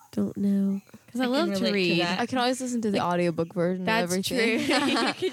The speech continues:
Speaker 1: just do audiobook.
Speaker 3: <laughs>
Speaker 1: Uh, I love to write, but I also love to read. So I was like, uh.
Speaker 3: All right,
Speaker 1: Good
Speaker 3: so here's
Speaker 1: question.
Speaker 3: my would you rather. So,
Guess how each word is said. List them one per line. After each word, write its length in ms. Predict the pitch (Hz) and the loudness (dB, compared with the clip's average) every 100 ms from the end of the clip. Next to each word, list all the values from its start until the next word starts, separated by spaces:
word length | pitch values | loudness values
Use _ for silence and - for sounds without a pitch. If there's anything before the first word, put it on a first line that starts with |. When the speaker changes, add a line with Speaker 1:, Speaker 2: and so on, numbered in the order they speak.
| 233 | -4
Speaker 1:
just 280 | 294 381 359 | -2 -2 -2
do 120 | 247 | -2
audiobook. 1400 | 277 247 220 247 240 - 240 226 247 214 240 220 349 175 - | 0 0 0 0 -2 -2 -4 -4 -4 -2 0 0 -2 -12 -12
Speaker 3:
<laughs> 500 | 302 453 - - 349 | -12 -12 -20 -14 -10
Speaker 1:
Uh, 300 | 330 294 262 | -6 -4 -4
I 120 | 247 | 0
love 180 | 262 294 | 0 -2
to 100 | 285 | -4
write, 360 | 247 233 202 - _ | 0 0 0 -4 _
but 160 | - 214 | -6 -2
I 60 | 214 | 0
also 200 | 202 196 | 0 -2
love 140 | 185 | -6
to 60 | 190 | -6
read. 400 | 185 190 190 190 | -6 -6 -8 -8
So 120 | 190 | -4
I 80 | 190 | -2
was 80 | 196 | 0
like, 240 | 196 190 | -2 -4
uh. 800 | - 208 208 208 208 208 208 214 - - _ _ _ _ _ - - _ _ _ _ _ | -4 -2 0 2 2 2 2 0 -2 -18 _ _ _ _ _ -14 -14 _ _ _ _ _
Speaker 3:
All 60 | 196 | -4
right, 240 | 196 202 | 0 0
Speaker 1:
Good 60 | 220 | -2
Speaker 3:
so 80 | 214 | -4
here's 280 | 240 240 226 | 0 0 0
Speaker 1:
question. 40 | |
Speaker 3:
my 160 | 208 190 | -2 -2
would 160 | 190 | -4
you 100 | 185 | -8
rather. 360 | 98 139 - 208 - | -6 -4 -6 -10 -10
So, 340 | - 208 196 | -2 0 0